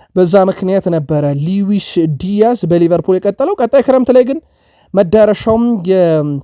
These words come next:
የባርሴሎና ቡድን እንደሚሆን ነው በርካታ ምንጮች ያረጋገጡት።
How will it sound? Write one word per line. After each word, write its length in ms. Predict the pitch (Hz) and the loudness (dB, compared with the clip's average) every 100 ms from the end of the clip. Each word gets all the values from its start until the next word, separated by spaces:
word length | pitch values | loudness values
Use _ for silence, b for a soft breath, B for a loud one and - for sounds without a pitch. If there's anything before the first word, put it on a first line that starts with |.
| _ _ _ _ _ _ | _ _ _ _ _ _
የባርሴሎና 600 | 156 151 180 190 226 208 202 | -12 0 2 2 2 2 0
ቡድን 280 | 180 185 180 | 0 -2 -2
እንደሚሆን 460 | 160 156 151 156 147 | -2 -2 -2 -2 -2
ነው 100 | 143 | -2
በርካታ 440 | 147 165 156 160 | -4 -6 -6 -4
ምንጮች 260 | 160 165 - | -4 -4 -2
ያረጋገጡት። 580 | 175 185 196 196 294 | 0 0 0 0 -2